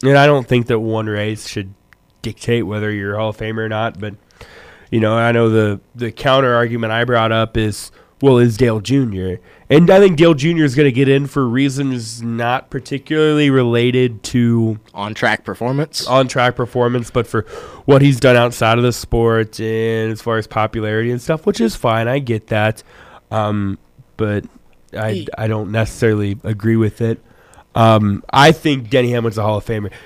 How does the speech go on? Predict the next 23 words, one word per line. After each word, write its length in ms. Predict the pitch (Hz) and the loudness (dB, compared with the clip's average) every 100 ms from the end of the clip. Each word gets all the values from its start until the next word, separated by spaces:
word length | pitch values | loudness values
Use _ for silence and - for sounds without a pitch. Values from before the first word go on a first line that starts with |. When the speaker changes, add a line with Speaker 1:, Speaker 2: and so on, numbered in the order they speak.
| _ | _
Speaker 1:
You, 260 | - 127 131 | 0 4 6
in, 420 | 135 131 107 117 - _ | 6 4 2 -6 -10 _
just 360 | 127 143 - 127 | 4 4 2 -4
using 320 | 151 147 160 | -2 -2 -2
Dale 200 | 135 131 | 0 0
Junior 300 | 120 131 123 | -2 -2 2
as 220 | 117 117 | 2 0
an 40 | 120 | -2
example, 720 | 117 113 107 98 107 101 - _ _ _ _ _ _ _ _ _ - 123 | -2 -4 -4 -4 -4 -4 -8 _ _ _ _ _ _ _ _ _ -20 -8
you 260 | 120 135 | -2 -2
look 300 | 135 131 131 | 2 2 2
at 160 | 135 117 | 0 -2
the 100 | 120 | -4
numbers 540 | 110 113 127 143 139 | -2 0 0 0 0
Denny 320 | 127 127 123 120 | 0 -2 -2 -4
Hamlin 220 | 117 113 | -4 -4
has 120 | 101 | -4
put 240 | - 120 | -4 -2
up. 240 | 110 110 - _ _ - | -2 -4 -8 _ _ -12
Denny 400 | 120 131 143 143 | -4 -2 0 0
Hamlin's 540 | 139 135 131 120 113 | 0 0 -2 -4 -6
worst 600 | 110 107 123 127 123 - | -8 -4 -2 -2 -4 -6
year 400 | 131 117 113 110 | -2 0 -2 -4